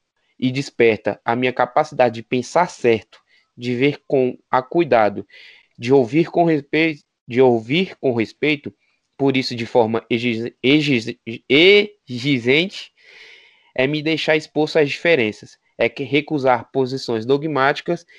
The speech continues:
em que me admita como proprietário da verdade." Então, termino aqui, estou muito ansioso para este projeto e vejam o próximo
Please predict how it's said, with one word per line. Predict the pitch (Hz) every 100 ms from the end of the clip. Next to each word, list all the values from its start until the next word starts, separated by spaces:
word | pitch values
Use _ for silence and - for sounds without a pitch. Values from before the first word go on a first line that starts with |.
| _
em | 131 127
que | 143
me | 143
admita | 143 135 135 135 139 151
como | 143 139 135
proprietário | 143 135 143 139 - 117 127 143
da | 147 147
verdade." | 135 147 107 98 98 - _ _ _ _ _
Então, | 120 117 120 127 143 147 _ _ -
termino | 120 131 135
aqui, | 135 131 131 143 156 - - _
estou | 127 - 143
muito | 139 139
ansioso | 147 147 139
para | 139 135
este | -
projeto | - 131 120 131 135 147 143 _ -
e | 123
vejam | 117 131 135 143
o |
próximo | 135 117 123 - 131